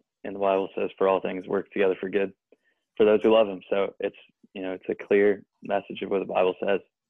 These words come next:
that things are working for good through God's hands, his power. So, um, definitely something to hold fast to at this time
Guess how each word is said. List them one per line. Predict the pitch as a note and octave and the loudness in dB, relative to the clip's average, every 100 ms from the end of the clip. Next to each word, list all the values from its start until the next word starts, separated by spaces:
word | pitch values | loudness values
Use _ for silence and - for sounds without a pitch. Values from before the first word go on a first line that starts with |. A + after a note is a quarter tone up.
| _ _ - | _ _ -6
that | F#2+ | -4
things | - G2+ | -2 0
are | G#2+ | 0
working | F#2 G2+ G#2 G#2+ G2+ - | 2 2 2 0 -6 -2
for | G2 F#2 | -2 0
good | F#2+ G2+ G2 _ _ _ _ _ _ _ | 2 2 0 _ _ _ _ _ _ _
through | G#2 | -6
God's | F#2+ G2 G2 - - _ _ _ _ _ _ _ _ _ - | -4 0 0 -2 -20 _ _ _ _ _ _ _ _ _ -14
hands, | - G2+ G2 - | -6 -4 -4 -6
his | G2+ | -8
power. | - G2 F#2+ F2+ - | 0 2 2 0 -2
So, | F#2+ - _ _ _ _ _ - | -4 -4 _ _ _ _ _ -6
um, | G2 F2+ - - _ _ | -2 -2 -4 -16 _ _
definitely | G#2 - G#2 G2 F2 | -2 -2 -6 -6 -6
something | F#2+ - G2 | -10 -10 -10
to | F#2+ | -8
hold | F#2+ F#2+ - | -6 -6 -2
fast | F#2+ - - | -2 -4 -10
to | F#2+ | -10
at | - | -8
this | F#2+ - | -8 -8
time | - F#2+ F#2+ | -8 -8 -8